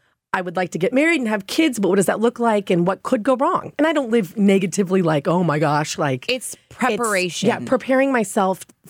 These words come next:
Speaker 1: for if this does happen. And it's,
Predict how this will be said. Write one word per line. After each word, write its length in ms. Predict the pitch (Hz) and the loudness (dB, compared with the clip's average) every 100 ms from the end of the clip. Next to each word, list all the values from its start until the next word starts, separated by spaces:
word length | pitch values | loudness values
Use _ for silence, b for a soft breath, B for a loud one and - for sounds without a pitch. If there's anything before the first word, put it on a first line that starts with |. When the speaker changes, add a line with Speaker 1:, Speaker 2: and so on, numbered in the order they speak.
| _ | _
Speaker 1:
for 320 | 240 247 254 - | 2 2 0 -2
if 200 | 214 - | -4 0
this 200 | 214 - | -2 0
does 220 | 175 160 | -2 -2
happen. 480 | 160 139 127 85 139 _ - | -2 -6 -6 -10 -12 _ 0
And 560 | 202 190 185 180 170 - | 2 2 2 0 -2 -2
it's, 480 | 208 185 - - | 0 0 -2 -6